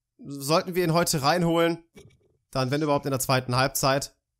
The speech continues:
Weil ich hab nämlich keinen Bock, dass er sich weiter verletzt. Dass seine, dass seine Verletzung wieder aufbricht und so, das, das, das wäre nicht so geil, ja, ja. Ja, ist mir egal.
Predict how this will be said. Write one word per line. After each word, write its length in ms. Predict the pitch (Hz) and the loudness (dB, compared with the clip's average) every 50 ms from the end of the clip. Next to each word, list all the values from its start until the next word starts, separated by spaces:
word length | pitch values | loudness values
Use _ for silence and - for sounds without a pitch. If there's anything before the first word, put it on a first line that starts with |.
| _ _ _ _ _ _ _ _ _ _ _ - - _ _ _ _ | _ _ _ _ _ _ _ _ _ _ _ -20 -20 _ _ _ _
Weil 100 | 123 123 | -8 -6
ich 60 | 117 | -6
hab 100 | 135 127 | -6 -6
nämlich 180 | - 127 120 117 | -6 -6 -6 -4
keinen 200 | - 147 139 131 | -2 -2 -2 -2
Bock, 80 | 127 | -2
dass 140 | 123 135 127 | -4 -4 -6
er 60 | 123 | -4
sich 140 | 120 113 113 | -6 -4 -2
weiter 240 | 123 120 117 120 117 | -2 -2 -2 -2 -4
verletzt. 640 | - 120 113 120 131 127 - - - - - - _ _ _ _ _ _ _ _ _ _ _ _ _ _ _ _ _ _ _ _ - - - - - _ _ _ _ _ _ _ | -4 -2 -2 -2 -2 -4 -4 -6 -6 -8 -10 -14 _ _ _ _ _ _ _ _ _ _ _ _ _ _ _ _ _ _ _ _ -20 -20 -20 -20 -20 _ _ _ _ _ _ _
Dass 340 | - 107 107 120 120 117 - | -16 -16 -10 -8 -6 -4 -4
seine, 240 | 127 117 117 117 110 | -4 -4 -4 -6 -6
dass 180 | 117 113 110 | -6 -6 -6
seine 140 | - 117 113 | -6 -6 -6
Verletzung 360 | - 123 120 120 - - 120 | -4 -4 -4 -4 -4 -6 -4
wieder 320 | 120 123 120 117 117 113 110 | -4 -4 -2 -2 -2 -2 -4
aufbricht 480 | 123 120 - - 131 120 131 127 127 | -4 -6 -4 -4 -2 -2 -2 -2 -4
und 80 | - 120 | -6 -8
so, 140 | 123 127 123 | -6 -6 -6
das, 260 | 123 120 - - - | -6 -6 -6 -6 -6
das, 280 | - - - - - | -6 -6 -6 -6 -8
das 200 | - 165 - - | -8 -8 -8 -8
wäre 120 | 190 175 175 | -8 -10 -8
nicht 100 | 180 180 | -8 -10
so 120 | - 175 | -10 -8
geil, 220 | 165 180 165 135 123 | -6 -6 -6 -4 -6
ja, 100 | 135 143 | -6 -6
ja. 280 | 147 131 117 117 117 - _ _ _ _ _ _ _ _ _ _ _ _ _ _ _ _ _ _ _ _ _ _ - _ _ _ - - - - 185 - _ _ - - - - - - - - - - - - - - _ _ _ _ _ _ _ _ _ | -6 -8 -10 -10 -12 -16 _ _ _ _ _ _ _ _ _ _ _ _ _ _ _ _ _ _ _ _ _ _ -20 _ _ _ -20 -20 -20 -20 -20 -20 _ _ -20 -20 -20 -20 -20 -20 -20 -18 -18 -18 -18 -18 -20 -20 _ _ _ _ _ _ _ _ _
Ja, 180 | 139 131 120 | -6 -4 -2
ist 160 | 117 117 - - | -2 -4 -4 -6
mir 80 | 117 | -6
egal. 480 | 110 107 113 104 104 107 110 107 101 | -6 -4 -4 -4 -4 -6 -6 -8 -12